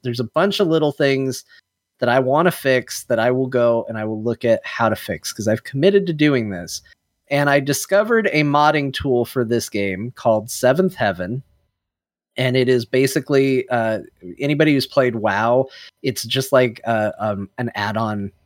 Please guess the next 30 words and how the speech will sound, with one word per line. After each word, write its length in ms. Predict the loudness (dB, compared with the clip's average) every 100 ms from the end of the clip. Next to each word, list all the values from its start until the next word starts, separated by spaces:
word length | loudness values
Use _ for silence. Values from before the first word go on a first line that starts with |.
| _ _ _ -20 -20 _ _
installer 640 | -8 -6 0 2 2 0 -4
for 220 | -6 -6
WoW. 440 | -4 -4 -4 -6 -4
Like, 220 | -2 -2
you 80 | -4
just 240 | -4 -4 2
go, 240 | 4 4
it's 160 | 2 2
got 160 | 0
a 40 | 2
little 300 | -2 -4 -8 _
database 580 | -4 0 0 0 -2 -2
of 140 | -4
mods 400 | 0 0 0 -2 -4
you 80 |
can 200 | -4 -2
run. 380 | 0 0 0 -4 -8 -14 -18 -20 _ -2
Uh, 280 | 0 2 0
and 140 | -2 0
I 140 | 0
have 200 | 0 -2
now 400 | 0 2 2 0
picked 380 | 0 -4 -2 0
up 340 | 0 0 -6
five 420 | -4 0 2 0
mods 400 | 0 -2 -2 -8
for 160 | -12 -12
the 100 | -10
game 280 | -12 -14 -18 _ _ _
total. 440 | -4 -4 -4 -10